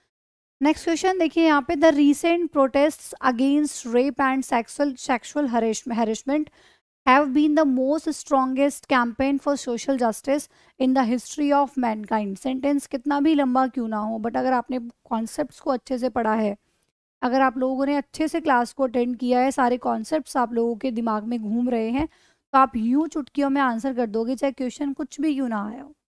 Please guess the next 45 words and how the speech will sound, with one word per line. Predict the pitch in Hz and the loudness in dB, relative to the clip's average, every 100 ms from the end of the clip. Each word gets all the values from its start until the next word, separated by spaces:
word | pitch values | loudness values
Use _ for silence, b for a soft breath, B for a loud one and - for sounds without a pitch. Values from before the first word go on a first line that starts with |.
| _ _ _ _ _ 262 | _ _ _ _ _ -2
है | |
ना। | 302 320 b b | -2 -4 b b
अब | 269 | 0
यहाँ | 254 262 277 | 2 2 0
पे | 339 | 0
देखो, | 294 320 302 | 0 -2 -2
किसी, | 302 311 | -2 -2
किसी, | 285 - 277 - | -4 -6 -6 -4
किसी | 294 320 | -4 -2
चीज़ | 294 294 285 - | -2 -2 -2 -2
को | 302 294 _ | -4 -4 _
इतना | - - 285 | -8 -2 0
ध्यान | 262 247 240 | 2 0 -2
से | 285 | -2
देखने | 269 - 277 | -4 -2 -2
की | 285 | -2
ज़रूरत | 240 247 262 294 | -2 -2 -2 0
ही | |
नहीं | 285 277 262 | 0 0 -2
है, | 269 | -4
साफ | - 247 240 | 0 0 0
साफ | - 285 277 - | -2 2 2 0
पता | 254 247 254 | -4 -2 -2
चल | 240 | -2
रहा | 208 | -2
है। | 208 | -4
स्ट्रॉन्गेस्ट | - _ 262 254 262 294 - 294 | -6 _ 0 0 0 -2 -4 -6
तो | 302 | 0
अपने | 277 254 254 | 0 0 0
आप | 247 - | 0 0
में | 269 | 0
ही | 294 302 b b b _ _ | 0 -2 b b b _ _
सुपरलेटिव | 254 285 262 254 247 247 | -2 2 4 2 0 -2
डिग्री | 254 262 | -2 0
है, | 277 | -2
तो | 294 | -2
उसके | 302 - | -8 -8
साथ | 311 302 269 | -2 -2 0
most | 247 240 262 - 302 | -2 -2 -4 -6 2
का | 285 | 2
कोई | 277 269 277 | 2 0 0
मतलब | 247 233 254 240 | -2 -2 -2 -2
है | 226 233 | -2 0
ही | 240 277 | 2 2
नहीं, | 269 277 294 | 2 0 0